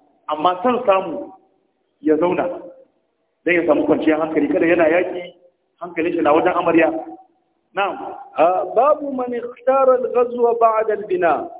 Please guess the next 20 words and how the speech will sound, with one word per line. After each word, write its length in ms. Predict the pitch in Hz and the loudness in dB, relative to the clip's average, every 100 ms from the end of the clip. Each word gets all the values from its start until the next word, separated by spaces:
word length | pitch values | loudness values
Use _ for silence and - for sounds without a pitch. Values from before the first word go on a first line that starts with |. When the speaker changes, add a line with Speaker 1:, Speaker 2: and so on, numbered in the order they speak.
| - - | -16 0
Speaker 1:
Babu 300 | 208 240 220 196 | 2 2 -2 -2
wanda 220 | 226 220 | -2 0
ya 160 | 208 208 | 0 2
zabi 480 | 190 170 185 202 196 _ _ 165 | 0 0 -4 -10 -12 _ _ 2
yaki 460 | 208 214 214 294 - - _ _ _ _ - | 2 2 -4 -12 -16 -20 _ _ _ _ -2
bayan 340 | 190 196 196 196 | 2 2 0 0
tarewa, 560 | 202 196 156 131 123 - - _ _ _ - | 4 4 2 -2 -4 -10 -18 _ _ _ 0
sai 80 | 202 | 4
bayan 240 | 202 202 | 4 2
ya 100 | 202 | 0
riga 200 | 202 202 | 2 2
ya 120 | 202 202 214 | 2 2 2
tare 340 | 220 226 180 | 4 4 2
da 100 | 170 | 0
matar 320 | 156 147 - | -4 -4 -4
shi, 320 | - - - _ _ _ _ _ _ - | -6 -8 -18 _ _ _ _ _ _ -4
sa'annan 280 | 226 185 180 | -2 -2 0
ya 120 | 190 | 2
zabi 240 | 175 156 165 | 2 0 -2
yaki. 240 | 165 - | -4 -8